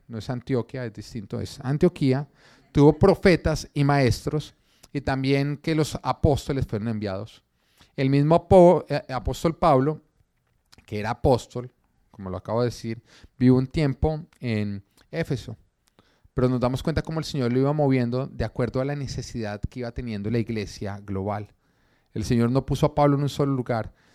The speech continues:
sino que lo fue moviendo de acuerdo a la necesidad que iba habiendo en todo lo que era la iglesia global, que es como nosotros tenemos que verla.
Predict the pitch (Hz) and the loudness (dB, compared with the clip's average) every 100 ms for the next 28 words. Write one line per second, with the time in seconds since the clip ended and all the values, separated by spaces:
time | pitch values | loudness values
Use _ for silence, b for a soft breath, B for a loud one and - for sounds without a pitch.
0 | b - 120 117 - 113 - 123 143 156 | b -6 -2 -2 0 -2 0 -2 0 0
1 | 127 113 127 117 107 120 107 120 127 127 | 0 -2 -6 -8 -6 -2 0 0 0 -4
2 | - - 117 98 98 - 113 107 113 120 | -6 -6 -6 -6 -8 -10 -6 -4 -2 -4
3 | 104 110 - 113 104 107 107 - 101 98 | -4 -6 -8 -10 -8 -6 -6 -6 -6 -4
4 | 107 101 107 95 - 98 95 92 92 95 | -4 -4 -6 -6 -10 -8 -6 -4 -4 -8
5 | 104 - 110 101 - - 95 - 104 92 | -14 -10 -10 -10 -10 -10 -10 -10 -10 -8
6 | 90 92 | -8 -12